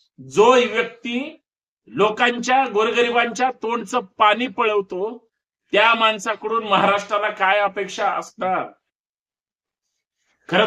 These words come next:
तर असा मंत्री, असा आमदार कुठल्याही मतदारसंघात नसू नये. आणि शेवटी बघा,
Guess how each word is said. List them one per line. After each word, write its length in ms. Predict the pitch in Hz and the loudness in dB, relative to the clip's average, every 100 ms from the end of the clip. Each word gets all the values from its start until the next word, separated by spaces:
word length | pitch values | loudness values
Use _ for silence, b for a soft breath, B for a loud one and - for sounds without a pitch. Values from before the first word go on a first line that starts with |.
| 262 | 4
तर 80 | |
असा 320 | 240 226 247 247 | 4 4 4 2
मंत्री, 480 | 220 220 240 247 | 2 -4 -2 0
असा 300 | 254 196 214 | 0 0 0
आमदार 560 | 233 185 196 190 226 247 302 _ _ _ _ _ _ _ _ _ _ _ _ | 0 0 -2 0 2 2 -2 _ _ _ _ _ _ _ _ _ _ _ _
कुठल्याही 460 | 170 - 254 247 285 | -14 -4 2 4 4
मतदारसंघात 840 | 277 196 240 247 247 220 233 233 | 2 4 4 4 2 -6 -6 -8
नसू 320 | 226 220 - 208 | -10 -10 -8 -8
नये. 360 | 208 208 269 - _ _ - | -6 -6 -8 -14 _ _ -2
आणि 240 | - 233 | 0 0
शेवटी 420 | - 226 220 247 240 | 0 0 0 0 -2
बघा, 360 | 196 233 151 | 0 0 -2